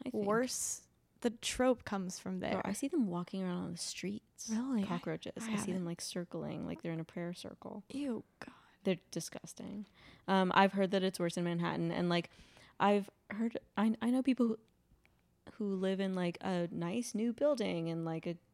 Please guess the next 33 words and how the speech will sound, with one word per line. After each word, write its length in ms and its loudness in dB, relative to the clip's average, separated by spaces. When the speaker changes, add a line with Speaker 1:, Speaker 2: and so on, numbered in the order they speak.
Speaker 1:
nice 300 -4
part 180 -6
of 60 2
Speaker 2:
And 80 2
Speaker 1:
town. 80 2
Speaker 2:
have 80 2
Speaker 1:
They're 100 2
like, 100 2
Speaker 2:
them. 100 -2
Speaker 1:
"I 40 0
have 140 -2
cockroaches." 600 -4
I'm 60 0
like, 300 -2
"Yeah, 220 0
you 140 0
can't 200 2
escape 380 -4
them." 180 -6
Speaker 2:
It's 100 -4
Speaker 1:
It's 80 0
Speaker 2:
so 120 0
Speaker 1:
not 80 6
like 80 6
Speaker 2:
weird. 120 4
Speaker 1:
living 180 2
in, 60 0
like, 120 0
a 60 0
dirty 500 -2
old 320 -2
place. 500 -6
Speaker 2:
No. 400 2